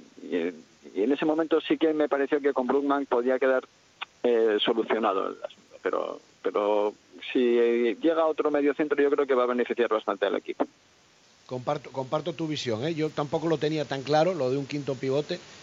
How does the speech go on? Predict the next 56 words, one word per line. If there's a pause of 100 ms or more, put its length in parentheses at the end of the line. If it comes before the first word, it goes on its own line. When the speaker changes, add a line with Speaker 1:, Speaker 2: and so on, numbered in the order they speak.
(140)
Speaker 2:
y
cada
vez
lo
tengo, (200)
estoy
más
lado
del
cuco.
La,
la
última
ya, (320)
que
a
estas
alturas
de
temporada
Bastón
lleve
cinco
goles
y
Oben
cuatro, (320)
eh, (260)
eh,
¿te
sorprende?
Porque
estábamos
habituados (320)
a, (220)
a
que
al
Oviedo
y
a
sus
delanteros
le
costase
marcar,
y
cuando
marcaban
tampoco
daba
puntos,
acuérdate
lo
de
Ortuño.